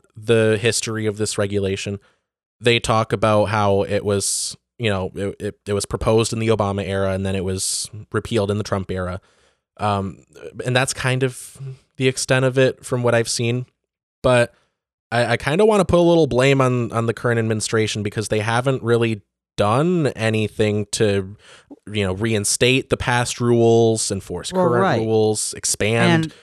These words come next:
Speaker 1: current rules.
Speaker 2: I, I agree with that in the sense that, um, it's to respon-, it was the responsibility of the, uh, it was the Trump and Obama era responsibility to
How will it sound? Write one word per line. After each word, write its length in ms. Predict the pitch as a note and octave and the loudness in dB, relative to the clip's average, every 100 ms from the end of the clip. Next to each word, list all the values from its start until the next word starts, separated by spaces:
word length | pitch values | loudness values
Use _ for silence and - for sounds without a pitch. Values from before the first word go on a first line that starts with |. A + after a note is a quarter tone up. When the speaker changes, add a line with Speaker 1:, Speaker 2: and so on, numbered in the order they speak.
| _ | _
Speaker 1:
current 320 | - A#2 A#2 | -2 0 0
rules. 640 | A2+ A2+ A2+ A2+ G#2+ - - | 2 2 4 4 2 -2 -2
Speaker 2:
I, 260 | D#3+ D#3 - _ - | -2 -2 -6 _ -2
I 160 | E3 | 0
agree 200 | E3 E3 | 0 2
with 200 | E3 D#3 | 2 0
that 280 | C3 A2+ G#2 - | 0 -2 -4 -6
in 100 | C3+ | -6
the 60 | A#2 | -4
sense 300 | - A2 - | -6 -6 -6
that, 340 | A#2 G#2+ G2+ | -2 -2 -2
um, 420 | A2+ G#2+ G2 G2 - _ _ _ _ - - | -4 -6 -8 -12 -20 _ _ _ _ -10 -4
it's 140 | E3 | 0
to 80 | F3+ | 2
respon-, 300 | D#3+ - D3+ | 0 0 -2
it 80 | E3 | 2
was 160 | D3+ | 0
the 80 | C3+ | 0
responsibility 720 | C3+ - D#3 - - A#2+ A2+ | -2 -2 -2 -2 0 0 0
of 80 | A2+ | -2
the, 240 | G2 G2+ G2 _ _ _ _ - | -4 -6 -8 _ _ _ _ -4
uh, 260 | A2+ G2 C3 | -2 -2 -2
it 20 | |
was 120 | C#3+ - _ _ _ _ _ _ A#2 _ _ - | -6 -8 _ _ _ _ _ _ -20 _ _ -10
the 300 | D3 E3 D#3 _ | -2 0 0 _
Trump 380 | - G3+ - - - | -2 0 0 -4 -4
and 160 | D#3+ D#3 | 0 2
Obama 340 | C#3+ C#3 C#3+ | 0 0 0
era 220 | - C3 | 2 2
responsibility 720 | A#2 A#2+ - A#2 A2+ G#2+ A2 G2 | 0 -2 -4 -4 -2 0 0 -4
to 540 | - G#2 G2 F#2 F#2 | -6 -6 -6 -6 -10